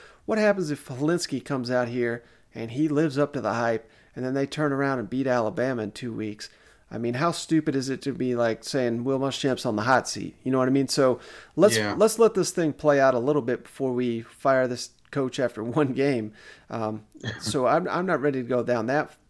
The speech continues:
Speaker 1: that path. But it almost says to me, Shane, that, uh, Will Muschamp understands for the f-, you know, this is a, the first true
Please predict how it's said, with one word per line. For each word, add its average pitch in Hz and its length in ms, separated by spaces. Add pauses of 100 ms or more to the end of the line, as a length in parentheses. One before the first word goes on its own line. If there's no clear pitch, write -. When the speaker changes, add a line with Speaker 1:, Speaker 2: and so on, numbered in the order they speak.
(220)
Speaker 1:
that 135 240
path. 107 300
But 147 280 (1200)
it 139 120
almost 226 360
says 196 260
to 160 80
me, 175 180
Shane, 117 380
that, 117 320
uh, 113 300 (300)
Will 160 260
Muschamp 180 520
understands 139 1080 (100)
for 131 100
the 123 100
f-, - 200 (180)
you 131 80
know, 123 80
this 160 220
is 135 180
a, 113 240
the 120 120
first - 580 (240)
true 139 640